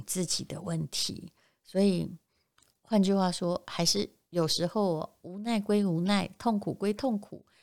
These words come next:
别人的控制归控-，痛-，控制。你要想办法离开，但是不要用恨意来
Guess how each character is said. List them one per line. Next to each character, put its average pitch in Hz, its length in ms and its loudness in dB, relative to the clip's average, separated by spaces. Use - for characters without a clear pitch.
别 170 140 2
人 190 100 2
的 190 160 2
控 190 300 -2
制 170 200 2
归 190 220 0
控-， 180 260 -4
痛-， 202 300 2
控 175 260 0
制。 - 240 0
你 196 80 -2
要 277 140 6
想 185 300 6
办 285 300 4
法 - 280 0
离 156 160 0
开， 220 260 -2
但 233 160 2
是 226 100 -2
不 196 180 -2
要 208 140 4
用 208 280 2
恨 269 440 4
意 196 240 -10
来 147 340 0